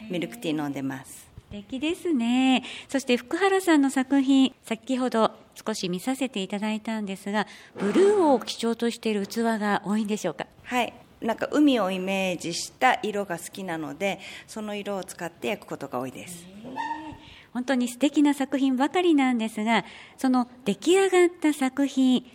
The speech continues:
Speaker 2: 福原さんはInstagramで発信されてるそうですね。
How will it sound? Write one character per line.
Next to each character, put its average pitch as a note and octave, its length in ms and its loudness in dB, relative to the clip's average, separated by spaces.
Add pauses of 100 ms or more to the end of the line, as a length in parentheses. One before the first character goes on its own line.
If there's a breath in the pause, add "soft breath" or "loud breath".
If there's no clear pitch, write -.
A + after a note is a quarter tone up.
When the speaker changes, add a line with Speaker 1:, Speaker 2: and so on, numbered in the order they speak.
(120 loud breath)
Speaker 2:
福 - 180 -2
原 C4+ 240 2
さ G#3 200 -2
ん F#3+ 100 -4
は G#3+ 200 2 (220 loud breath)
Instagram F4+ 880 4
で G3+ 200 6
発 G3 200 -2
信 C4 160 2
さ C#4+ 80 0
れ C4 100 2
て C4 120 0
る C4 80 2
そ C4+ 140 0
う A#3 40 0
で G#3+ 120 -4
す - 100 -14
ね。 B3 340 2